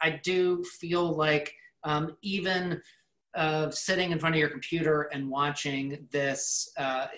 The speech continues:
is, feels a lot like work in some ways when you see people pop up. So, uh, what is the layout like for you to try to make this feel like a fun piece of entertainment rather than just another meeting?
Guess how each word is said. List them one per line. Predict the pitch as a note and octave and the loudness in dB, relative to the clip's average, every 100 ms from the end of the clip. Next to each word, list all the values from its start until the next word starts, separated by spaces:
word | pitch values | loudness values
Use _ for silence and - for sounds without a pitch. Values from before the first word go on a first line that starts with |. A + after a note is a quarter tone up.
| - | -12
is, | E3 D#3 C#3 - - - - | -4 -2 -2 -4 -6 -6 -4
feels | F3 D#3+ | 0 2
a | |
lot | C#3+ D3+ | 2 2
like | C#3 B2+ | 2 -2
work | C3 D#3+ D#3+ | 2 2 2
in | C#3+ | -4
some | B2+ C3+ C3 | -2 -4 -2
ways | B2+ C3 | -2 -2
when | C3 | -4
you | C3 | -6
see | - C3+ | -4 -4
people | C3 B2+ B2+ B2 | -4 -8 -10 -4
pop | C3 B2+ C3 | 0 0 0
up. | C3+ C3+ - - | -2 -2 -8 -8
So, | - E3+ E3 D#3 - | 2 4 4 -2 -8
uh, | E3 - | -8 -6
what | E3 A#3 | 0 0
is | A#3+ | 0
the | - E3 | -2 -2
layout | D3+ F3+ G#3 F#3 D#3+ D3+ | 0 0 2 4 4 2
like | C#3+ C#3 C#3 | 0 0 -2
for | - D3 | -4 -2
you | C#3 D3 | 2 0
to | C#3 | 0
try | - C#3 | -2 0
to | C#3 | 0
make | C#3 C#3+ | 0 0
this | C#3 C3+ | -2 -4
feel | - - D#3 D#3+ D3 | -6 -2 2 4 4
like | C3 B2+ B2 - | 2 -2 -4 -10
a | B2 - | -14 -6
fun | D3+ D3 D3 C#3+ C3+ - _ _ _ | -2 0 0 0 -2 -6 _ _ _
piece | D#3 D#3 | 0 2
of | D3 | 2
entertainment | C#3+ B2+ D3+ D3+ C3 - | 0 0 -2 0 -2 -2
rather | C3+ C3 C3+ | 0 0 0
than | C3 B2 | -4 -4
just | B2+ A#2+ | -4 -6
another | B2 A#2+ A2 | -8 -10 -10
meeting? | A#2 G#2+ | -10 -12